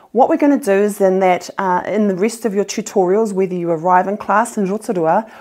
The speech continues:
or we have a wānanga or we have a kōrero online,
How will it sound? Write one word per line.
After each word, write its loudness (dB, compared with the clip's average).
or 6
we -2
have -4
a -2
wānanga 0
or -2
we -4
have -2
a -2
kōrero 2
online, 0